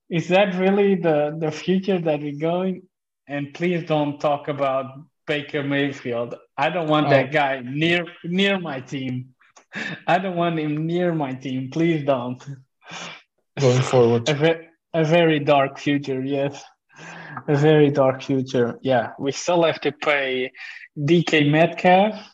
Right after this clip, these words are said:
Speaker 1: That's gonna be, like, seventy million. Uh, I don't know where they're gonna get the capital for that, but they're gonna get it somewhere. Uh,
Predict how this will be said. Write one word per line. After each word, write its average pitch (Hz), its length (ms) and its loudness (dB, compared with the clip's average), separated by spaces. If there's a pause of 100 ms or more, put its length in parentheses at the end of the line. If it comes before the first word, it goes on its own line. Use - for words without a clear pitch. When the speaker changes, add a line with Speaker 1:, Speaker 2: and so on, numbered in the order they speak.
Speaker 1:
That's 135 440 -2
gonna 143 220 2
be, 127 160 0
like, 120 420 0 (720)
seventy 143 540 2
million. 170 760 4 (640)
Uh, 123 580 2 (640)
I 139 80 4
don't 143 160 4
know 135 160 4
where 131 140 6
they're 131 200 4
gonna 127 140 4
get 123 220 0
the 147 60 -2
capital 180 500 2
for 190 220 0
that, 190 340 2
but 117 160 -4 (420)
they're 110 160 -8
gonna 139 280 2
get 139 200 2
it 135 140 -4
somewhere. 143 640 -2 (880)
Uh, 127 580 4